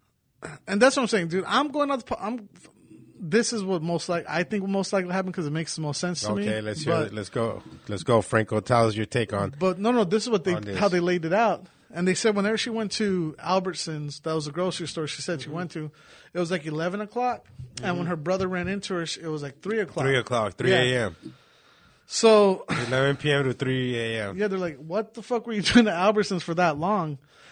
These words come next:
Speaker 1: It's like, "Well, my car broke down and it wasn't starting and blah," like, she's saying all this shit.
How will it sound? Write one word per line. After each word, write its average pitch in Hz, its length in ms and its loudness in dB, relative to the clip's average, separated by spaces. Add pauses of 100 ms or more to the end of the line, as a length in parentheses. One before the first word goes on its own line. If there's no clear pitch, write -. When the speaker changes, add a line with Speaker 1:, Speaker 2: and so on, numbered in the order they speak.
(140)
Speaker 1:
It's 170 80 -6
like, 196 100 -2
"Well, 202 80 -6
my 196 140 -4
car 254 320 0
broke 247 280 0
down 202 280 0
and 185 220 -4
it 165 140 -4
wasn't 214 320 -2
starting 196 500 0
and 151 180 -4
blah," 185 200 -2
like, 147 220 -8
she's 160 180 -6
saying 185 200 -4
all 175 100 -4
this 160 140 -8
shit. 220 360 -8